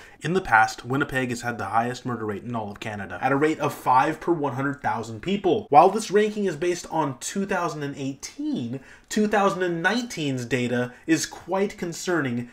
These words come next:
and worth a mention. In two thousand and nineteen, the city is having what is called a crime crisis.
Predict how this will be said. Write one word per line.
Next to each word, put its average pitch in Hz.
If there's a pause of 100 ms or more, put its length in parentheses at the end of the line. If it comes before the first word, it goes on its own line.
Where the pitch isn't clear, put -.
and 160
worth 156
a 156
mention. 151 (180)
In 165
two 214
thousand 214
and 202
nineteen, 180 (200)
the 170
city 202
is 185
having 170
what 160
is 151
called 147
a 135
crime 170
crisis. -